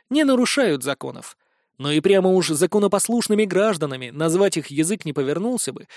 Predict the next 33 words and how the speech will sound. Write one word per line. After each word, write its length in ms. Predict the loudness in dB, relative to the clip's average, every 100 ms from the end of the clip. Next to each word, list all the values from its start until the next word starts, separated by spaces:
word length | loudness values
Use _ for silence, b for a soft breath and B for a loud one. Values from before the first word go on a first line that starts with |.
| B
даже 240 | -2 0 0
у 120 | 0
такого, 420 | -2 2 2 2
как 220 | 0 -4
Марк. 480 | -4 -6 -8 -16 -20 _ _ _ _ 2
Прежний 360 | 4 4 0
Марк, 280 | -4 -4 -4
разумеется. 720 | -6 -6 -8 -10 -10 -12 -14 _ _ _ _ _ _ _
Подобные 460 | 0 4 4 6 4
скользкие 480 | 4 2 2 0 0
типы 300 | 2 2 2
везде 420 | 2 0 0 -2
суют 380 | 0 -2 -2 -4
свой 260 | 0 0
нос. 380 | 0 -6 -10 -12 _ _ _ -2
Присваивают 680 | 0 2 4 6 6 6 4
все, 320 | 2 4 4
что 160 | 2
плохо 320 | 2 2 4 2
лежит, 400 | 4 2 0 -4 b b
и 80 | 0
сбывают 500 | 4 6 6 4 4
это 160 | 2
с 100 | 2
рук 220 | 2 2 2
раньше, 380 | 2 2 0
чем 200 | -2 -2
пропажи 420 | -2 0 0 0 0
успевают 520 | -2 0 2 2 0
хватиться. 640 | -2 -4 -4 -8 -10 -12 _ _ _ _ _ -8
В 80 |
конце 260 | -2 2 2
концов, 540 | 2 2 2 2 -2